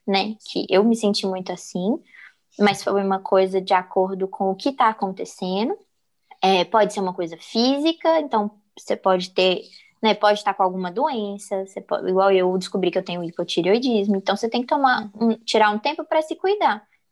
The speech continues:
Speaker 1: vai num médico, faz um check-up, vê se tá tudo direitinho. Se tá tudo
Speaker 2: Sim.
Speaker 1: direitinho, será que isso é, é mental? Então eu tenho que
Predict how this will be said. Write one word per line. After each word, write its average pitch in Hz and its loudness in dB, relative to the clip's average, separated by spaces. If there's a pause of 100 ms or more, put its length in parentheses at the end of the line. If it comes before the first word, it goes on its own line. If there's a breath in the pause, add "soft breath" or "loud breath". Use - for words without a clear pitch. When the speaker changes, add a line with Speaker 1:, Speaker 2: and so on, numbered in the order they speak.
(120)
Speaker 1:
vai 254 2
num 294 -6
médico, 247 -2
faz 226 -2
um 226 -6
check-up, 226 -6
vê 233 -6
se 240 -16
tá 226 -4
tudo 202 -8
direitinho. 214 0 (260 loud breath)
Se - -20
tá 349 4
tudo 294 0
Speaker 2:
Sim. 233 -2
Speaker 1:
direitinho, 226 0 (180)
será 269 2
que 269 -10
isso 240 -2
é, 208 2 (340)
é 185 -2
mental? 202 0
Então 208 -4
eu 196 -8
tenho 196 -8
que 190 -2